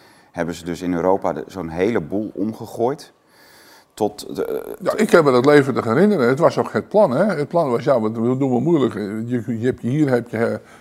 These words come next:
Speaker 2: eh, daar groeit het veel beter, het fruit. Dat
Speaker 1: Ja.
Speaker 2: natuurlijk ontegenzeggelijk waar is.
Speaker 1: Ja.
Speaker 2: Ja, ze kunnen toch veel beter het fruit in, eh, in Italië verbouwen. Later kwam Spanje daar natuurlijk bij.
Speaker 1: En nu hebben we
Speaker 2: Zelfs
Speaker 1: dan
Speaker 2: voor die tijd al.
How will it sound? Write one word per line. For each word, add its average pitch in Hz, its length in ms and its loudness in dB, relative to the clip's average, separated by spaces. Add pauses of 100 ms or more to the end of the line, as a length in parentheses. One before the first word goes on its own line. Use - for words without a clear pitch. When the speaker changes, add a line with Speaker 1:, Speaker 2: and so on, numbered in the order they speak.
(160)
Speaker 2:
eh, 107 140 -4
daar 131 180 6
groeit 127 240 -2
het 113 120 -14
veel 139 180 2
beter, 139 300 2
het 107 100 -8
fruit. 90 320 -2
Dat 80 100 -12
Speaker 1:
Ja. 76 100 -14
Speaker 2:
natuurlijk 107 220 -4
ontegenzeggelijk 98 540 -4
waar 127 260 0
is. - 240 -12
Speaker 1:
Ja. 71 180 -8 (580)
Speaker 2:
Ja, 120 140 0
ze 117 120 -10
kunnen 117 180 -2
toch - 100 -8
veel 120 180 0
beter 110 280 0
het 104 120 -4
fruit 107 300 -4
in, 101 200 -6
eh, 98 220 -6 (580)
in 104 120 -2
Italië 127 440 6
verbouwen. 87 540 -4
Later 95 220 2
kwam 90 140 -6
Spanje 98 340 -2
daar 110 120 0
natuurlijk 107 340 -6
bij. 117 260 -6 (400)
Speaker 1:
En 90 120 -6
nu 90 100 0
hebben 104 140 0
we 107 60 0
Speaker 2:
Zelfs 156 240 8
Speaker 1:
dan - 100 -12
Speaker 2:
voor 202 260 4
die 190 100 2
tijd 98 320 -2
al. 156 200 -6